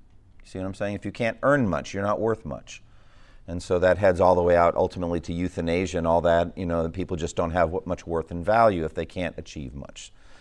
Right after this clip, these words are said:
And so basically then, if you're saying you can't do this job, you're saying you're worth less than someone who can. Anywhere, anyone else on this? Why people get angry about this?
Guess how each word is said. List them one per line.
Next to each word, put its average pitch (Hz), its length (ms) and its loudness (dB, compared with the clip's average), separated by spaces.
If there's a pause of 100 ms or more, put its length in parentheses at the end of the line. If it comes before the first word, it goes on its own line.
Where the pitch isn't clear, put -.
(180)
And 92 160 -4
so 92 260 8
basically 98 540 0
then, 87 180 2
if 87 140 -4
you're 87 80 -6
saying 90 340 0
you 95 140 -2
can't 107 400 -4
do 101 140 0
this 85 220 -2
job, 110 460 6
you're 90 100 -4
saying 95 300 0
you're 92 140 2
worth 87 280 2
less 95 440 2
than 82 120 -8
someone 71 300 -10
who 80 80 -14
can. 107 320 -16 (300)
Anywhere, 123 420 4
anyone 113 300 -4
else 92 220 -4
on 71 100 -6
this? 64 120 -10
Why 82 140 -2
people 82 220 -8
get 76 120 -4
angry 73 380 -8
about 62 260 -14
this? - 200 -18